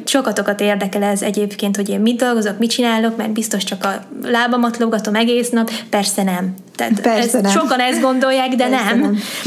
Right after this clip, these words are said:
Speaker 1: Ö, de ugye azt nem szabad elfelejteni, hogy ez egy hatalmas lépés volt a cég életében, hogy a klasszikus csomagolóanyagok mellett elkezdtünk a környezettudatosabb vonallal is foglalkozni,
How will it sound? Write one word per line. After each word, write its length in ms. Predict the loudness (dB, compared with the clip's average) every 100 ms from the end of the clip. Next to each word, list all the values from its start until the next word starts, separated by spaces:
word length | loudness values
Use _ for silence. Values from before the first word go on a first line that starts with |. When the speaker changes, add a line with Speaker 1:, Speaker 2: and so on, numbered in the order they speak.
| 0 0
Speaker 1:
Ö, 520 | 0 0 2 0 -2 -2
de 360 | 2 2 2 0
ugye 160 | 0 0
azt 120 | 0
nem 120 | 0
szabad 260 | 0 0 0
elfelejteni, 600 | 0 0 0 0 0 0
hogy 140 | 2 0
ez 100 | -2
egy 100 | -2
hatalmas 480 | -2 -2 -2 -2
lépés 320 | -2 -2 -4 -4
volt 180 | -4
a 40 | -4
cég 220 | -4 -2
életében, 540 | -2 -2 -2 -2 0 0
hogy 120 | 0
a 60 |
klasszikus 440 | -2 -4 -4 -4 -4
csomagolóanyagok 1080 | -2 0 0 0 0 0 0 0 0 0
mellett 420 | 0 2 0 0 -2
elkezdtünk 640 | -2 -2 -4 -4 -2 0
a 100 | -2
környezettudatosabb 1600 | -2 -2 0 -2 -2 -2 -4 -4 -4 -4 -2 0 0 0 0 0
vonallal 420 | 0 0 0 0 0
is 140 | -2
foglalkozni, 720 | -2 -2 0 0 0 0 0